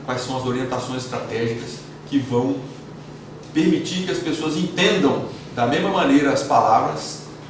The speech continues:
os objetivos e consigam realizar projetos que sejam bem-sucedidos e que tragam bons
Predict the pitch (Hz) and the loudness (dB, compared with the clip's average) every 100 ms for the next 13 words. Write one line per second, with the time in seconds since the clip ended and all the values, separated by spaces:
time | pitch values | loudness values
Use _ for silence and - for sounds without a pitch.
0 | - 135 127 127 135 123 127 156 151 160 | -8 -4 0 2 2 0 -2 -4 -4 -4
1 | 156 - 156 156 139 135 120 156 170 - | -4 -4 -2 2 2 0 -2 0 2 2
2 | 139 147 - - 156 156 - 165 - 139 | 2 0 -4 -6 -4 -2 -2 -2 -2 -2
3 | 117 139 - - - - - 131 143 - | 2 0 0 -6 -12 -14 -8 -6 -4 0
4 | 135 139 117 135 156 - - | 0 0 0 0 0 -2 -8